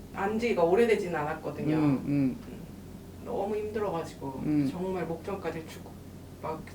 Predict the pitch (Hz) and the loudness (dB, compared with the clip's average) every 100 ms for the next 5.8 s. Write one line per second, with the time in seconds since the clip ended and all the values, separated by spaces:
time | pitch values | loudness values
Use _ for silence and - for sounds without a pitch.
0 | - - 185 190 170 156 151 160 175 196 | -12 -8 -2 0 0 -2 0 -2 0 2
1 | 190 151 147 - 202 190 160 151 139 - | 2 -2 -6 -2 0 0 -2 -6 -8 -6
2 | 156 160 - - 180 170 - 165 170 170 | -6 -6 -8 -2 0 -2 -2 -4 -4 -6
3 | 165 - 165 160 156 165 165 156 143 - | -8 -6 -6 -6 -4 0 2 2 0 -4
4 | - - - - - - - 208 247 170 | -12 -12 -10 -10 -10 -12 8 12 12 12
5 | 220 240 320 294 233 220 233 | 12 12 10 10 8 12 12